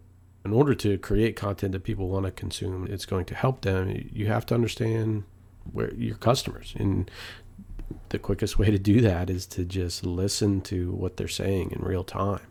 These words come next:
and connect right away. And that's, it's one of the reasons we do this podcast. We, we try to learn from folks, um, and have as many conversations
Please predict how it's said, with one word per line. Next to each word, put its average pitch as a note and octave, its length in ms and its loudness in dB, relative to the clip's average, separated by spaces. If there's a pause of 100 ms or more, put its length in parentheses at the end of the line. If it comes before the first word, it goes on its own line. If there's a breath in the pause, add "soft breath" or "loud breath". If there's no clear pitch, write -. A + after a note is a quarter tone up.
(180)
and F#2 120 -4
connect F2 360 -2
right F2 200 0
away. F#2 400 0
And - 100 -4
that's, G2 240 -2 (220 loud breath)
it's - 100 -6
one C#3+ 80 12
of D3+ 40 12
the D3 80 12
reasons C#3+ 340 8
we D3+ 120 2
do C#3 160 6
this A#2+ 160 10
podcast. - 680 -2
We, G#2 140 -4
we G2+ 140 -2
try G2 200 -4
to F#2 80 -2
learn F2+ 160 0
from F#2+ 200 -8
folks, - 440 -6
um, F2 400 -2
and - 80 -4
have F#2+ 160 2
as F2+ 100 0
many F2+ 200 0
conversations F#2 760 -2